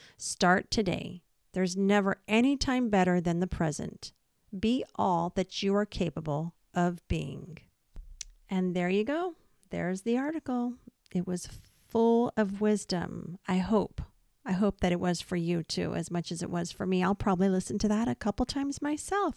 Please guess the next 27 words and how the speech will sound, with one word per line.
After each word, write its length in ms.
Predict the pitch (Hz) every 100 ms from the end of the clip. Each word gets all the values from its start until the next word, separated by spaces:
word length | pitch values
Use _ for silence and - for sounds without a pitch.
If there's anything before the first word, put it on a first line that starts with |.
| -
I 160 | -
just 320 | 214 247 - - - - - -
love 520 | 220 262 226 214 - - _ _
so 300 | - - 240
much 260 | 233 233 -
of 140 | 185
what 160 | 196 185
was 100 | 190
said 220 | 208 180
in 140 | -
here. 340 | 208 170 147 175 - - -
And 120 | 214
I 40 | 220
think 160 | 240
it's 160 | 240 226
really 160 | 226
important 400 | 233 226 233 240 247
to 80 |
just 420 | 180 - 208 233 -
start 340 | 208 208 -
practicing 580 | - 214 214 220 226 202
making 340 | 190 185 196
decisions 720 | 180 180 254 240 196 185 185 -
if 200 | 180 -
you're 120 | 180
an 80 | 175
indecisive 760 | 190 190 185 180 - 185 180